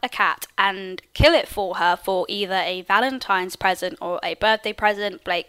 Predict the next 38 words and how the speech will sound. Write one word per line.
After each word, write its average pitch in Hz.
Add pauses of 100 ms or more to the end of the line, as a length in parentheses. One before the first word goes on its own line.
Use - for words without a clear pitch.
(140)
can't 190
quite -
remember. -
Blake 381
said 285
that -
she -
didn't 202
want 269
to 254
do 262
this, 262
but -
she -
was 214
fearful 247
of 214
the -
punishment 196
she 196
might 190
receive 233
from 196
Miss 185
Bell 175
if -
she -
didn't 170
go 156
through 208
with 185
it. 180 (340)
For -
example, 196
she 190
had 208
a 165
fear 180